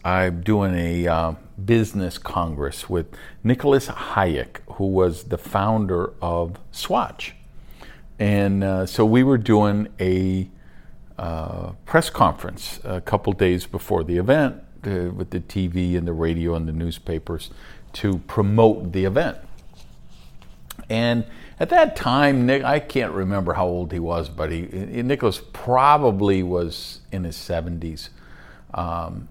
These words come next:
so we're doing the conference, and this reporter asks him, um, young <laughs> reporter says, "You know, you're however old he was at the time.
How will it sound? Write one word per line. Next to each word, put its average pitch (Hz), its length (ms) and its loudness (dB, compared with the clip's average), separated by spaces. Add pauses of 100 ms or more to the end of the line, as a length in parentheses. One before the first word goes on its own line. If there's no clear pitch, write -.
(100)
so 143 180 4
we're 165 140 6
doing 220 200 2
the 175 80 0
conference, 151 420 0
and 113 140 4
this - 320 -2
reporter 135 760 4
asks 95 360 0
him, 110 180 -4 (520)
um, 107 500 2 (360)
young 123 360 4
<laughs> 98 40 -4
reporter 151 800 2
says, 113 440 0
"You 135 80 2
know, 120 140 2
you're 113 500 6
however 92 520 6
old 92 220 2
he 90 80 0
was 87 260 2
at 85 160 -2
the 82 80 -6
time. 82 300 -4